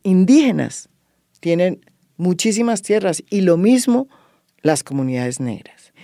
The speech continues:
y que no deberían pedir más que porque tienen casi un tercio de las tierras del país. ¿Usted qué opina de los que se oponen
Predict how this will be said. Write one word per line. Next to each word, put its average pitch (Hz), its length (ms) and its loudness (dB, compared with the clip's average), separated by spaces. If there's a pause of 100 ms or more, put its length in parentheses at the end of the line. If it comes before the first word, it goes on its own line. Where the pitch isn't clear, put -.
(160)
y 202 100 0
que 185 160 2
no 180 160 2
deberían 165 560 2
pedir 147 320 -2
más 147 220 -6
que 156 200 -4
porque 160 320 0
tienen 165 280 -2
casi 180 260 -4
un 170 100 -2
tercio 180 440 2
de 151 80 0
las 123 140 -6
tierras 127 280 -6
del 113 160 -12
país. - 460 -20 (520)
¿Usted 196 200 -2
qué 214 100 0
opina 208 240 0
de 196 80 -2
los 147 160 -4
que 139 120 -6
se - 100 -8
oponen 135 500 -4